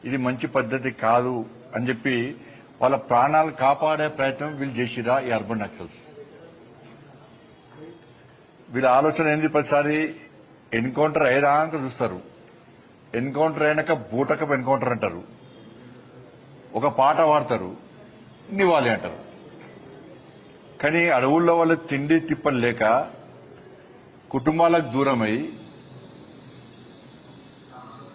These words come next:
వాళ్ళ జీవితాలను మొత్తం సర్వనాశనం చేసుకుంటే, వాళ్ళు చేసుకుంటుంటే, మళ్ళీ చెప్తున్నా, అర్బన్ నక్సల్స్ అనేటోళ్ళు ఇవాళ పట్టణాలకు, నగరాల్లో ఉండి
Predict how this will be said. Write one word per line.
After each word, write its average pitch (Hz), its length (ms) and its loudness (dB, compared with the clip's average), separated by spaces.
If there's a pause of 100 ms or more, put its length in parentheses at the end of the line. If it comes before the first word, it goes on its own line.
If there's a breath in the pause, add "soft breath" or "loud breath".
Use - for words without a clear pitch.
(1000)
వాళ్ళ 143 160 2 (160)
జీవితాలను 170 540 4
మొత్తం 160 220 0 (120)
సర్వనాశనం 147 680 0
చేసుకుంటే, 143 420 -2
వాళ్ళు 135 200 2
చేసుకుంటుంటే, 117 520 -4 (1300 loud breath)
మళ్ళీ 147 280 2
చెప్తున్నా, 120 340 0 (360)
అర్బన్ 151 420 0
నక్సల్స్ 160 440 -2
అనేటోళ్ళు 151 420 0 (220)
ఇవాళ 147 200 2 (520)
పట్టణాలకు, 160 600 0 (260)
నగరాల్లో 147 520 2
ఉండి 147 240 0